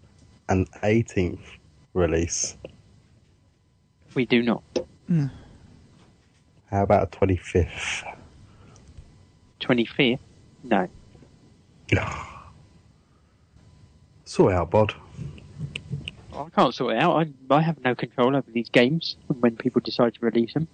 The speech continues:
Speaker 2: if they decide to release them,
Speaker 1: <laughs>
Speaker 2: and on what platform. I, I don't know what I'm saying. Um, anyway, twenty-first of March,
Speaker 3: Yeah.
Speaker 2: which is a Friday,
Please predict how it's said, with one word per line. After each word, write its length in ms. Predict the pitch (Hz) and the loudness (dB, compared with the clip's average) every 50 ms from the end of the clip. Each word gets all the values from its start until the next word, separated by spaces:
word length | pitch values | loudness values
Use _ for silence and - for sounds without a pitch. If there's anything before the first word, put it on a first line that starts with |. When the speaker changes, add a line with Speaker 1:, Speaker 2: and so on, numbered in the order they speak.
| _ _ _ _ _ | _ _ _ _ _
Speaker 2:
if 140 | - 143 - | -6 -2 2
they 100 | - 117 | 2 2
decide 340 | 113 110 104 - 117 113 110 | 2 0 -2 0 0 0 0
to 120 | - - 117 | 0 -2 -2
release 240 | 113 110 120 117 | 0 0 0 0
them, 140 | - 156 165 - _ - - - _ _ _ _ _ _ _ _ _ _ _ _ _ _ _ _ _ _ _ _ - - - - - - _ - | -2 -4 -6 -8 _ -20 -20 -20 _ _ _ _ _ _ _ _ _ _ _ _ _ _ _ _ _ _ _ _ -20 -20 -20 -20 -20 -6 _ 2
Speaker 1:
<laughs> 240 | - - - - | 2 4 2 2
Speaker 2:
and 100 | - 147 | 0 0
on 120 | 127 117 120 | 0 2 2
what 180 | 120 - - | 0 0 0
platform. 400 | - 120 117 - - 147 160 175 180 _ _ _ - | 0 -2 -2 2 4 4 4 4 2 _ _ _ -4
I, 160 | - - - - - - - - - - - - - - - - - - - - _ _ _ _ _ _ _ _ _ _ _ _ _ _ _ _ _ _ - - - - - | -2 -2 -2 -2 -6 -8 -10 -10 -12 -14 -16 -18 -18 -20 -20 -20 -20 -20 -20 -20 _ _ _ _ _ _ _ _ _ _ _ _ _ _ _ _ _ _ -20 -20 -18 -8 -6
I 320 | 120 104 - - - - | -4 -4 -2 0 -2 -2
don't 80 | 101 - 104 101 | 0 0 0 0
know 80 | 101 | 0
what 80 | 101 104 | -2 -2
I'm 100 | 104 104 | -2 0
saying. 220 | - 117 113 110 - - - - - - - - _ _ | 2 2 2 0 -2 -12 -20 -20 -20 -20 -20 -20 _ _
Um, 220 | - 165 170 175 - | 2 2 2 2 2
anyway, 540 | - 180 175 170 160 147 143 143 139 151 165 - _ _ | 4 4 6 6 6 4 4 4 2 2 0 -4 _ _
twenty-first 880 | - - 180 170 170 160 - _ _ - 165 139 131 139 170 - - - _ - - - - _ _ _ _ _ _ _ _ - - - _ - - _ - _ _ _ _ _ - - | -2 0 2 2 2 0 -2 _ _ 2 4 4 4 2 0 -2 -8 -16 _ -20 -20 -20 -20 _ _ _ _ _ _ _ _ -20 -20 -20 _ -20 -20 _ -20 _ _ _ _ _ -12 -8
of 120 | - 123 - | -8 -6 -4
March, 480 | 123 113 113 120 - - - - - - - - _ _ _ _ _ _ _ _ _ _ _ _ _ | -2 0 0 0 0 -2 -6 -10 -10 -14 -20 -20 _ _ _ _ _ _ _ _ _ _ _ _ _
Speaker 3:
Yeah. 100 | - 147 | -2 0
Speaker 2:
which 180 | 127 117 - - | 0 0 0 0
is 120 | 110 101 | -2 -2
a 60 | 107 104 | -2 -2
Friday, 480 | - - 123 113 107 110 110 120 143 | 0 0 2 2 2 2 0 -2 -4